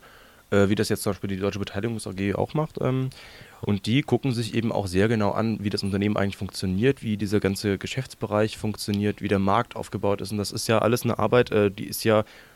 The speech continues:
Wochen, Monate lang ist man dann eigentlich am Recherchieren und muss ja erstmal das Ganze verstehen. Da kann man so viel Ahnung von Aktien und Finanzen haben, wie man will. Man muss eben, ähm, das Ganze verstehen, wie das Unternehmen eigentlich Geld verdient, äh, und wie,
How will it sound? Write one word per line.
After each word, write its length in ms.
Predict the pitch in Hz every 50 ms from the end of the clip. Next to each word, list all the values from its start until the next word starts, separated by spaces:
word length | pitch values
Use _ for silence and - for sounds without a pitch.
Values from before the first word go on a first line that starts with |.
| - _ - - - -
Wochen, 440 | 110 101 110 120 - 135 120 113 117
Monate 360 | 117 113 117 123 123 110 113
lang 180 | 104 113 131 120
ist 140 | - - 104
man 100 | 104 95
dann 160 | 98 98 104
eigentlich 240 | 92 107 110 - 110
am 60 | 101
Recherchieren 540 | 98 107 - 113 101 - - 117 123 123 120
und 80 | 117
muss 120 | 110 - - _ _ _ -
ja 220 | 107 104 107 -
erstmal 480 | - - 101 - - 107 104 104 107 - - - - - - - -
das 120 | 98 -
Ganze 220 | - 98 98 - -
verstehen. 460 | - 101 - - - 131 120 107 98
Da 60 | 98
kann 120 | - 104
man 80 | 104 98
so 80 | 107 104
viel 160 | - 104 101
Ahnung 240 | 98 101 110 113 -
von 160 | - 104 92
Aktien 320 | 101 - - - 123 110
und 140 | 113 104 -
Finanzen 400 | - 107 98 98 104 - 117 107
haben, 160 | 104 98 95
wie 40 | 98
man 200 | 98 98 92 87
will. 220 | 92 104 120 147 - - - - - - - - -
Man 100 | - 98
muss 200 | 98 107 107 -
eben, 360 | - - 107 104 113 113 107 107
ähm, 400 | 104 101 101 101 101 101 101 - - - - _ - - - - - - _ _ - - - - - -
das 120 | - 92
Ganze 160 | - 98 98
verstehen, 380 | - 104 - - 95 104 101 95
wie 60 | 110
das 140 | 107 107 -
Unternehmen 400 | 110 101 101 98 104 110 110 -
eigentlich 440 | - 92 98 101 98 101 104 - -
Geld 180 | 92 104 -
verdient, 500 | - 131 123 107 120 123 131 139 135 - -
äh, 140 | 110 110 104
und 260 | - - 98 95 - -
wie, 320 | 92 98 107 - - -